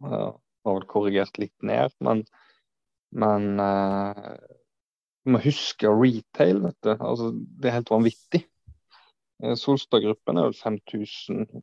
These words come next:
medlemmer nå, sant? Så hvis hver og en av de kjøper kun tusen aksjer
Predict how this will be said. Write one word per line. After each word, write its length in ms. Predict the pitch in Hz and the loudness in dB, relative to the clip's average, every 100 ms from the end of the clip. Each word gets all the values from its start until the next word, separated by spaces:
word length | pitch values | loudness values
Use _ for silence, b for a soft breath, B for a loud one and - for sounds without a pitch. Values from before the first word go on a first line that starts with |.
| - | 0
medlemmer 400 | 107 107 107 107 | 2 4 2 2
nå, 60 | - - | 0 0
sant? 320 | - 147 - - _ _ _ | -2 -2 -4 -12 _ _ _
Så 140 | - 131 | -6 0
hvis 180 | 120 - | 0 -2
hver 380 | 123 123 110 101 | 4 6 6 4
og 80 | 98 | 2
en 220 | 110 104 101 | 0 0 -2
av 60 | |
de 220 | 107 127 123 - | 0 0 -2 -4
kjøper 300 | 117 - 113 | -6 -4 -6
kun 140 | 107 - | -8 -10
tusen 560 | - 110 101 - - 110 | -6 -4 -4 -8 -4 -4
aksjer 560 | - - - - 175 | -6 -8 -2 2 2